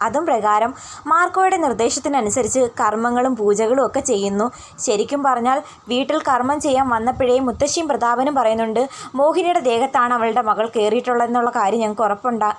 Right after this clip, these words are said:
അതുകൊണ്ട് തന്നെ മോഹിനിയെ ഒന്ന് കളത്തിലിരുത്തി കർമ്മം ചെയ്യണമെന്ന്" പറയുമ്പോൾ മന്ത്രവാദി മൂളുന്നുണ്ടെങ്കിലും അയാൾ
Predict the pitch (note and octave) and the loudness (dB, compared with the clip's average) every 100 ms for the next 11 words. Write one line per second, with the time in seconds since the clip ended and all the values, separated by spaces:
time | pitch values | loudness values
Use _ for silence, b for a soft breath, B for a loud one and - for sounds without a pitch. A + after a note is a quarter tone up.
0 | B B B A#3 C#4+ D#4 D#4+ C4+ A3+ B3 | B B B 0 2 2 2 0 0 0
1 | A3+ B3 D4+ D#4 A#3+ A3 B3 D#4 - - | 0 0 0 0 0 0 -2 -4 -12 -10
2 | - A#3+ B3 D#4+ C#4 A#3 C#4 C#4 A3 A3 | -2 -2 0 -2 -2 -4 -4 -2 0 0
3 | C4+ D4+ G#3+ A3 B3 C#4+ G#3+ G#3 G#3+ C4 | -2 0 0 0 0 2 2 0 0 -2
4 | B B - B3+ C#4 E4 E4+ E4 D4 B3 | B B -4 -2 0 2 2 0 0 2
5 | D4 E4 B3+ A3 G#3+ A#3+ D#4+ B B B | 2 0 0 0 0 -2 -4 B B B
6 | B - G#3 A3 | B -2 0 2